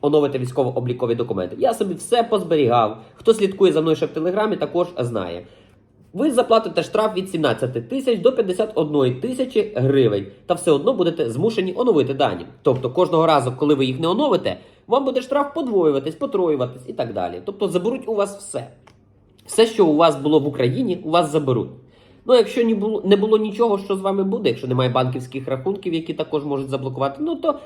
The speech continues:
вам будуть ці штрафи подвоюватися. І рано чи пізно ви колись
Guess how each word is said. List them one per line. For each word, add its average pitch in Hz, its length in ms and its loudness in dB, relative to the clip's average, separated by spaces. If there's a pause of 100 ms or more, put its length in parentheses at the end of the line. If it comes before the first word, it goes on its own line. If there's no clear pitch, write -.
(140)
вам 220 380 4 (180)
будуть 190 380 4
ці 165 80 -6
штрафи 202 360 4
подвоюватися. 185 800 2
І 135 180 -2
рано 202 220 2
чи 226 140 -2
пізно 196 320 -4
ви 160 100 0
колись 139 300 -2